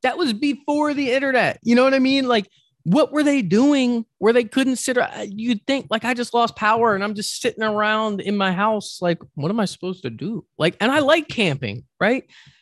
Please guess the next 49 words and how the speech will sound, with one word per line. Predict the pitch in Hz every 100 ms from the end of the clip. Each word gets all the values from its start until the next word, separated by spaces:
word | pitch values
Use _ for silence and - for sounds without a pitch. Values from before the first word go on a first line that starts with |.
| -
But | 202
that's | 269 -
different | 240 254 240
when | 196 190
you | 175
plan | - - 240 208
to |
not | 160 139 147
have | 123 -
power. | 131 120 123
When | 147 151
power's | 208 240 233
taken | - 214 180
away | 151 214 233
from | 190 160
you, | 151
you're | 147 156
like, | 143 127
"Well, | 143 175 - -
I, | 92 -
I, | - 277 -
I | 247
don't | 262 175 185
really | 196 202
know | 208 220
what | 233
to | 226
do | 277 294
anymore. | 143 131 120 123
I |
guess | - 175
I'll | 151
charge | - 180 175 -
my | 143 214
phone. | 220 175
I | 135
shouldn't | 151 139 -
watch | 196 202
anything. | 185 175 165 165 151 - - _ _
Can | 143
I |
read | 131 175 170
a |
book? | 135 214 214 196
Oh, | 202 156
there's | 135
not | 143 147
enough | 139 135
light." | - 220 -